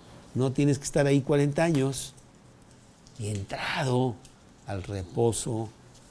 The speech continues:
al reposo, reposo de Dios, ¿sí? Pues esa es la meta. Con eso terminamos esos estudios del caminar cristiano.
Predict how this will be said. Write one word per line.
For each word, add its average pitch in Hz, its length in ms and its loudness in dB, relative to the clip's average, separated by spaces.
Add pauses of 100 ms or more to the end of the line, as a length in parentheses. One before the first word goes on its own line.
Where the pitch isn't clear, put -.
(120)
al 113 380 2 (440)
reposo, 107 720 -2 (720)
reposo 110 480 -6
de 104 140 -4
Dios, - 640 -12 (160)
¿sí? - 240 -14 (2750)
Pues 131 120 2
esa 151 180 2
es 185 60 2
la 202 80 4
meta. 240 440 2 (960)
Con 131 160 0
eso 156 220 2
terminamos 147 640 2
esos 143 320 0
estudios 180 640 4
del 139 160 2
caminar 131 460 0
cristiano. 156 600 0